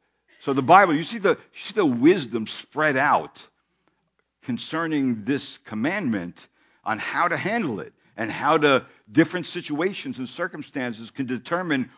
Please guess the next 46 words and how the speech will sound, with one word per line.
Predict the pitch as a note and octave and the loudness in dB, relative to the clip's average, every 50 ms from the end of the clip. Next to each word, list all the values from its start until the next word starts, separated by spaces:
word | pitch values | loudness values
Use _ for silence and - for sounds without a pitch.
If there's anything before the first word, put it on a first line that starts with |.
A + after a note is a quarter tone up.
| _ | _
what | - A2 A#2 C#3+ D#3+ D#3+ - - - | -8 0 2 2 2 2 0 -8 -10
kind | - C#3 B2+ B2+ C3+ C3+ B2+ | -4 -2 -2 0 -2 -2 -6
of | G#2+ - | -8 -10
killing | - - C3 A#2+ A#2+ A#2 A2+ A2 | -12 -10 -8 -8 -6 -6 -6 -8
it | G2+ - | -8 -10
was. | G2 G#2+ C#3 C#3 E2 B1+ G1+ G1+ - - - - _ _ _ - | -8 -6 -6 -6 -6 -8 -12 -18 -20 -20 -20 -20 _ _ _ -14
That | A2 F#2+ | -12 -10
was | F#2+ F2 | -10 -8
very | F2 A#2+ B2 B2 A#2 | -6 -6 -6 -4 -6
important. | A2 - F3+ F3+ B2+ A2 G#2 | -6 -4 -4 -2 -2 -2 -4
It's | - - | -8 -6
still | - B2+ | -4 -4
ver-, | G#2 F#2 A#2+ - - _ _ - | -4 -4 -8 -10 -12 _ _ -20
important | A#2+ - - D3+ C#3 - A2 - | -20 -10 -6 -6 -6 -6 -8 -14
today. | - G#2 A#2 D#3+ D#3+ G2 C2+ - - _ _ _ _ _ _ _ - | -12 -8 -4 -4 -4 -4 -6 -10 -20 _ _ _ _ _ _ _ -2
Uh, | A2 A2+ A2 G#2 - | 0 0 0 2 2
and, | D#3 D3+ C#3+ D3 | 2 2 2 0
and | - - C#3 C3+ C3 B2+ | -2 -2 -2 -2 0 4
nobody, | C#3 E3 G#3 G#3+ E3+ D3 C3 G#2+ G#2 G2+ G#2 G#2+ - _ _ _ _ - | 8 8 8 8 8 6 4 4 4 2 0 -2 -4 _ _ _ _ -6
nobody | A2+ A#2+ C#3+ E3+ F3+ D3+ C3 A#2+ G#2+ G#2+ | 4 8 10 10 10 10 8 4 2 2
could | G#2 - A2+ G#2+ | 0 -2 -6 -6
be | G2+ A2+ | -6 -6
put | - - B2 A#2 - | -8 -8 -10 -12 -10
to | A2 | -10
death | G2 F2+ G#2+ F#2+ F2+ - - G#2 | -4 -2 0 0 0 -2 -6 -18
in | G2+ F2 | -20 -18
Scripture, | - - - A2 G2 - - F#2+ E2 E2 - _ _ _ _ _ _ _ _ - | -14 -10 -10 -10 -10 -10 -12 -12 -12 -12 -14 _ _ _ _ _ _ _ _ -8
uh, | F#2 F#2+ F#2 F2+ F2+ - - | -4 -4 -2 -4 -4 -4 -2
even | B2+ B2+ A#2+ A#2 A2+ | 0 2 2 2 0
when | A2 A2 G#2+ | 0 0 -2
it | G#2 - | -2 -4
came | A2+ G#2+ G2+ | -8 -8 -8
to | - G#2 | -10 -10
capital | - - A2 G2+ - G2 F#2 - | -6 -4 -4 -4 -6 -8 -16 -14
punishment, | - B2 A#2 G#2+ F#2+ - - G#2+ F#2+ F2+ E2+ D2 _ _ _ _ _ _ _ _ _ _ _ _ _ | -10 -10 -8 -8 -10 -12 -12 -12 -10 -10 -12 -14 _ _ _ _ _ _ _ _ _ _ _ _ _
who | - A#2+ A#2 | -4 -4 -2
didn't | G2+ B2+ B2+ A#2 G#2+ | 0 0 0 0 0
have | F#2+ A2+ G#2 F#2+ F#2+ F#2 G2+ - _ _ _ _ _ - G2+ | -2 -2 -2 -4 -4 -8 -12 -18 _ _ _ _ _ -10 -6
more | G#2+ A#2 A#2+ A2+ | -2 0 0 0
than | G2 G2 F2 | 0 -4 -8
two | - - B2+ A#2 | -10 -6 -6 -4
witnesses, | G2+ G#2 A2 - D#2 E2 - - E2 - F#2 | -4 -4 -4 -6 -8 -14 -18 -18 -14 -10 -10
at | F#2 - - | -10 -6 -2
least | B2+ C#3 C#3+ - - - | 2 2 2 2 -2 -8
two | - G#2 | -12 -12
witnesses, | E2+ E2+ C#2 - - - - - - - _ _ | -12 -12 -14 -18 -20 -20 -20 -20 -20 -20 _ _